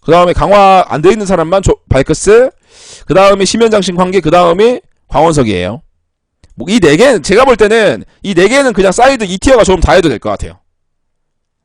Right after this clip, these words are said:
다 해도 돼요. 근데 사이드, 근데 제일 중요한 거는 형 이 티어가 잘 깔려야 되겠죠.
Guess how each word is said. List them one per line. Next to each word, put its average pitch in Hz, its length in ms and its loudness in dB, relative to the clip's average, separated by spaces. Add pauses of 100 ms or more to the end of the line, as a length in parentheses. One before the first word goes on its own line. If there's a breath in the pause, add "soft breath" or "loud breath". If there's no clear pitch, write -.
다 - 120 -4
해도 180 160 0
돼요. 107 220 -10 (380)
근데 165 160 -6
사이드, 226 440 -2
근데 190 260 -2
제일 196 280 0
중요한 208 260 0
거는 208 220 -2
형 160 100 -2
이 123 140 -10
티어가 175 220 0
잘 110 120 -6
깔려야 127 260 0
되겠죠. 85 300 -10